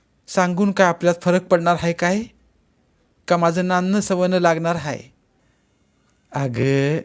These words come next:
ह्यो माझ्या बालपणासनं जीवाभावाचा मैत्र आहे. जगाला नाही सांगित मी, माझ्या मैत्राला सांगतोय. यातनं मार्ग काढला तर त्योच काढील.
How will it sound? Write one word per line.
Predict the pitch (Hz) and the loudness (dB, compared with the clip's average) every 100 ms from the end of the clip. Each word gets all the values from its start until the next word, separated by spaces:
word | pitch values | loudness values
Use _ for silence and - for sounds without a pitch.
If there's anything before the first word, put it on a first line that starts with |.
| - 151 | -10 -10
ह्यो | - 147 156 156 | -4 0 2 2
माझ्या | 151 139 139 147 | 2 2 2 2
बालपणासनं | 143 139 139 139 139 135 - 143 143 | 2 2 2 0 2 0 0 0 0
जीवाभावाचा | 131 139 131 113 131 127 127 | 4 4 4 2 -2 -2 -4
मैत्र | 123 117 120 | -4 -2 -4
आहे. | 98 98 - - _ _ _ _ _ _ _ _ _ 147 | -4 -12 -16 -20 _ _ _ _ _ _ _ _ _ -2
जगाला | 139 143 160 170 | 2 4 4 2
नाही | 151 151 | 0 -2
सांगित | 156 139 131 123 | -2 -4 -6 -4
मी, | 120 117 185 - _ _ _ _ _ _ | -4 -4 -8 -20 _ _ _ _ _ _
माझ्या | 143 156 175 | -4 2 4
मैत्राला | 175 160 - 220 208 180 | 4 2 2 2 2 0
सांगतोय. | 139 123 - 120 117 113 113 _ _ _ _ _ _ _ _ _ _ _ | -2 -6 -6 -4 -4 -6 -10 _ _ _ _ _ _ _ _ _ _ _
यातनं | 143 131 131 151 156 | 0 0 0 -2 0
मार्ग | 151 139 143 151 | 0 2 2 2
काढला | 151 139 147 | 2 2 0
तर | 143 147 | -2 -4
त्योच | - 175 170 | 0 -2 0
काढील. | 175 151 143 | 0 0 -2